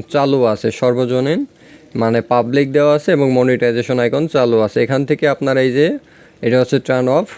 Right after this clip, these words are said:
মানে চালু আছে, এখানে অফ, আপনারা অ্যাড আইকন অফ করেও রাখতে পারবেন, ঠিক আছে? দেখুন, কোনো সমস্যা নেই। এবং ভিডিওতে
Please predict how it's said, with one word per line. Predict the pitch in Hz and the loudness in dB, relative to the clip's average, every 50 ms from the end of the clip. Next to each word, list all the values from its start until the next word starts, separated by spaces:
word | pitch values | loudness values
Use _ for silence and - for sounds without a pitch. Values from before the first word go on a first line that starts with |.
| - 123 | -2 -2
মানে | 120 120 123 120 - 127 | 0 0 0 0 0 0
চালু | 123 123 127 131 | 0 0 2 0
আছে, | 139 147 - - 156 | 0 0 0 0 0
এখানে | - 143 131 123 - - 117 117 | 0 0 0 -2 0 0 0 0
অফ, | 113 - - 131 - | 0 0 -4 -6 -8
আপনারা | 110 - 120 120 120 131 | -6 -4 -2 -2 0 2
অ্যাড | 123 123 117 123 | 0 2 2 0
আইকন | 123 120 - 131 127 120 117 | 0 0 -2 -4 -2 -2 -4
অফ | 107 - - | -4 -2 -2
করেও | 117 120 123 120 117 117 | 0 2 2 2 2 0
রাখতে | 107 - - 117 107 117 | -2 -2 -4 -4 -4 -2
পারবেন, | 104 101 104 107 110 110 | -4 -4 -4 -4 -6 -6
ঠিক | - 143 165 160 | -6 -4 -2 -4
আছে? | - - 113 107 - _ - - - - - - - - 113 | -4 -4 -8 -12 -14 _ -20 -20 -20 -20 -20 -20 -16 -6 -2
দেখুন, | 123 117 117 147 175 156 | -2 0 0 0 0 0
কোনো | - 135 131 131 127 - - | 0 0 0 2 0 0 -2
সমস্যা | 135 117 120 117 - - - 117 117 | 0 0 0 0 -2 -2 -2 -2 0
নেই। | 117 - - 123 | -2 -2 -2 -2
এবং | 135 135 135 123 131 | 0 0 0 0 0
ভিডিওতে | 135 143 147 143 131 139 | 0 2 2 2 2 0